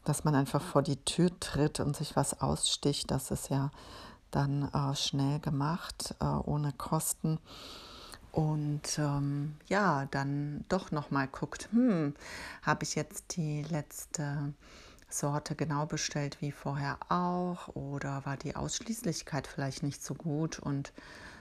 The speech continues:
siehe da, mm, kann man dann den guten Zustand wiederherstellen. Manchmal liegt's auch daran, dass man die Allergiker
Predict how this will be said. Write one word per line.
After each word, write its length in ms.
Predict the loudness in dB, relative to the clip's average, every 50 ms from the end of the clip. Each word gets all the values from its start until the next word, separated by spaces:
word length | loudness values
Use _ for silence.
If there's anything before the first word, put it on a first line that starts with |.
| -20 -18
siehe 460 | -16 -10 -6 -4 -2 0 0 -2 -2 -4
da, 440 | -2 -2 0 0 0 0 -2 -4 -6 -8 -10 -6 -4
mm, 640 | -2 0 0 0 -2 -2 -4 -4 -6 -8 -10 -8 -8 -8 -6
kann 180 | -4 -4 -2 0
man 200 | 0 0 0 -2
dann 360 | -2 -2 -2 -2 -2 -4 -6 -10 -14 -18 -18 -18 -18 -10 -4 -2
den 120 | -2 2
guten 360 | 4 6 6 6 6 2 0
Zustand 500 | 2 0 0 -2 -2 0 0 0 0 0
wiederherstellen. 1120 | -2 -2 -2 -2 -2 0 0 0 0 0 0 -2 -4 -2 -2 0 0 0 0 0 0 -2 -2 -4 -10 -16 -14 -12 -12 -6 2 4
Manchmal 400 | 4 4 4 4 2 2 2 2
liegt's 240 | 0 -2 -2 -2 -2
auch 120 | -2 0
daran, 440 | 0 0 0 0 0 -2 -2 -2 -2
dass 180 | -2 -4 -4
man 140 | -4 -2 -2
die 140 | -2 -2 -2
Allergiker 920 | -2 0 0 0 0 0 -2 0 0 -2 -2 -2 -2 0 0 0 0 -2